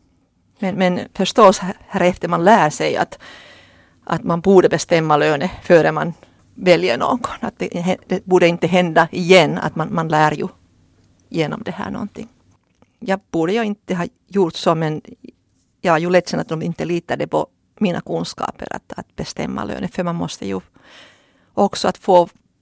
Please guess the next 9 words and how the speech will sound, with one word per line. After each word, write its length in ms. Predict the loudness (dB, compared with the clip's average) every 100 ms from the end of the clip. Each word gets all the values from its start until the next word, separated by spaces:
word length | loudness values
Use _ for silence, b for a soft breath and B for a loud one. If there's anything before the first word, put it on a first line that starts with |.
| _
få 120 | -8 -6
bra 280 | -2 -2
folk, 340 | -2 -6 -6 -6
man 140 | -4
måste 300 | -4 -6 -8
ju 180 | -8 -8 -10 _ -8
ge 180 | -6 -6
rätta 400 | -8 -12 -10 -10
lön 260 | -10 -14